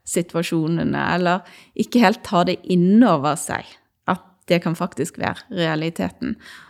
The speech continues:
Og tjue år er jo ganske lang tid, men vi lever jo relativt lenge i dag, og vi er friske og oppegående veldig lenge, så det er ikke uvanlig at man får et,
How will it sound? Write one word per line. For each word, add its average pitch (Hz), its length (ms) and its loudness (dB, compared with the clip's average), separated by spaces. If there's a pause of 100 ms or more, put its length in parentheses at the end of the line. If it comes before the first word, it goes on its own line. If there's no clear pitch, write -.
Og 254 80 -2
tjue 240 240 0
år 247 240 2
er 226 100 2
jo 269 60 0
ganske 240 260 0
lang 208 360 4
tid, 285 340 0 (120)
men 233 200 2
vi 247 100 2
lever 220 500 2
jo 185 280 2 (420)
relativt 190 400 2
lenge 160 420 0
i 175 80 0
dag, 151 300 0 (360)
og 208 120 -4
vi 214 100 4
er 226 80 -2
friske - 320 -4
og - 160 0
oppegående 220 640 2
veldig 156 400 0
lenge, 147 400 0
så - 80 -8
det 220 100 -4
er 247 60 -2
ikke 214 240 -6
uvanlig 196 640 2
at 196 240 -2
man 190 100 -4
får 190 280 -6
et, - 240 -18